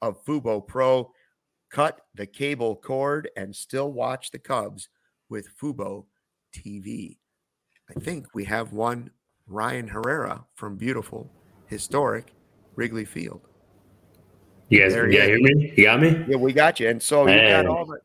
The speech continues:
Speaker 1: you've got all the juice on Willson Contreras. Um,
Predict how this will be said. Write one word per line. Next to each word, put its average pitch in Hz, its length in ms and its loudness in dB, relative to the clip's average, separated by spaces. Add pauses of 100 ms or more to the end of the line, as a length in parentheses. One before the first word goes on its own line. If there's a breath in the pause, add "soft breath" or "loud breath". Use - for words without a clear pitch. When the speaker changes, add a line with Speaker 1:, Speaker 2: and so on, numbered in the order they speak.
Speaker 1:
you've 143 100 -20
got 147 160 -2
all 190 200 -2
the 208 100 -4
juice 175 340 -8
on 151 200 -4
Willson 143 380 -4
Contreras. 110 680 -8 (480 soft breath)
Um, 117 480 0